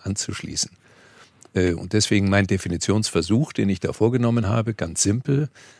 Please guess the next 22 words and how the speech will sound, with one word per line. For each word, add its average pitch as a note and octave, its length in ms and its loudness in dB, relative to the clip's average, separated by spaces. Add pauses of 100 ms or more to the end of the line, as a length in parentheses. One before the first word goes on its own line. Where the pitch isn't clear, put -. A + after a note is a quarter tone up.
Was G#2+ 200 4
ist - 160 -2
Cancel F#2+ 320 0
Culture? A#2+ 500 0
Wie G#2 60 -4
der F#2+ 140 2
Name F2+ 280 -2
schon E2+ 200 -10
sagt, F2+ 360 -6
es F#2+ 80 -6
ist F#2+ 160 -4
eine D2 180 -6
Culture. - 720 -2 (600)
Es - 100 -16
geht F2+ 220 -2
jetzt F2 200 -6
nicht A#2+ 200 0
um B2 100 -2
die B2 80 -6
Verwechslung F#2+ 880 -4
von F#2 220 -4
Zensur. D#2+ 640 -2